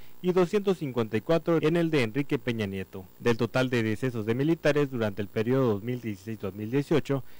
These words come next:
de acuerdo con información de la Secretaría de la Defensa Nacional en respuesta a una solicitud de transparencia,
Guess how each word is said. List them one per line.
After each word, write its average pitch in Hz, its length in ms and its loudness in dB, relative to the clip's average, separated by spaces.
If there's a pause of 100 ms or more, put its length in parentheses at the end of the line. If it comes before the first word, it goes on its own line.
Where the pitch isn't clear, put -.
(180)
de 156 60 2
acuerdo 202 320 2
con 131 200 0
información 113 540 -2
de 147 80 0
la 110 100 2
Secretaría 110 540 0
de 117 80 2
la 104 80 -2
Defensa 120 340 -4
Nacional 110 460 -4 (260)
en 113 140 -2
respuesta 127 440 -2
a 113 200 0
una 131 240 0
solicitud 107 460 -2
de 110 80 4
transparencia, 131 760 0